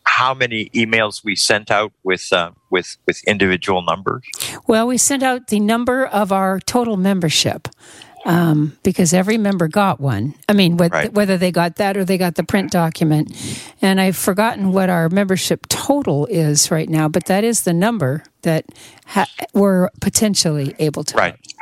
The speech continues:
Speaker 2: Yeah.
Speaker 1: I, I, I was, I, I guess where I'm coming from is, is that I think that was the one thing that sort of surprised me.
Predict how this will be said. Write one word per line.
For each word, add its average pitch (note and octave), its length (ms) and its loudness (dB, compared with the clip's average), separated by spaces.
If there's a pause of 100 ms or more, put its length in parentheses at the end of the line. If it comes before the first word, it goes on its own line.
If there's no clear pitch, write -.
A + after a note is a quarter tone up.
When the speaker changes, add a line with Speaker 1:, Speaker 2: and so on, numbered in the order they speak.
(160)
Speaker 2:
Yeah. G3 300 -2 (120)
Speaker 1:
I, A2+ 160 0
I, A#2+ 140 0 (100)
I B2+ 120 2
was, B2 360 0 (160)
I, A#2 220 0 (100)
I A2+ 100 2
guess D3+ 300 -2
where A2+ 140 2
I'm G2 120 -6
coming C#3 340 -2
from G2 280 0
is, F#2 300 2
is G#2+ 220 0
that - 240 0
I G#2+ 80 2
think C3+ 220 -4
that G#2 140 -2
was G#2 140 -2
the - 100 0
one A2+ 220 -2
thing A2 220 -4
that F2 100 -2
sort G#2 240 0
of G2 80 -4
surprised A2+ 720 -2
me. G2+ 220 0